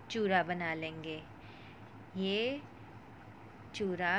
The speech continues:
हमारे ग्रेवी को thickness देगा, इसको एक बॉडी देगा। अब हम इसे हाथों की सहायता से इसे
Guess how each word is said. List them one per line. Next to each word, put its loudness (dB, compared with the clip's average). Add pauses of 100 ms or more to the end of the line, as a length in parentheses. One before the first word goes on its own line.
हमारे 2
ग्रेवी 0
को -2 (180)
thickness 0
देगा, -4 (480)
इसको -8
एक 0 (200)
बॉडी 2
देगा। -4 (2500)
अब 2
हम 0
इसे -4
हाथों 2
की -4
सहायता 2
से -6
इसे -2